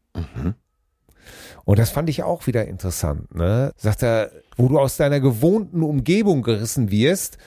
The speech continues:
Speaker 2: wo du denkst, du hättest von irgendwas eine Ahnung. <laughs> Da sind wir wieder, ne?
Speaker 1: Ja,
Speaker 2: Wenn
Speaker 1: ja,
Speaker 2: du
Speaker 1: ja.
Speaker 2: denkst, du hättest von irgendwas eine Ahnung.
Speaker 1: Ja, genau.
Speaker 2: Da,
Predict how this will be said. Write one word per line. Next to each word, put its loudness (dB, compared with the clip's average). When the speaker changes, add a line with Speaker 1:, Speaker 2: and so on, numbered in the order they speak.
Speaker 2:
wo 6
du 4
denkst, 2
du 2
hättest -2
von -2
irgendwas 0
eine 0
Ahnung. 0
<laughs> -8
Da 4
sind 2
wir 2
wieder, 2
ne? 4
Speaker 1:
Ja, 4
Speaker 2:
Wenn 2
Speaker 1:
ja, 2
Speaker 2:
du 2
Speaker 1:
ja. 0
Speaker 2:
denkst, 4
du 2
hättest 0
von 0
irgendwas 0
eine 0
Ahnung. 2
Speaker 1:
Ja, 4
genau. 4
Speaker 2:
Da, 4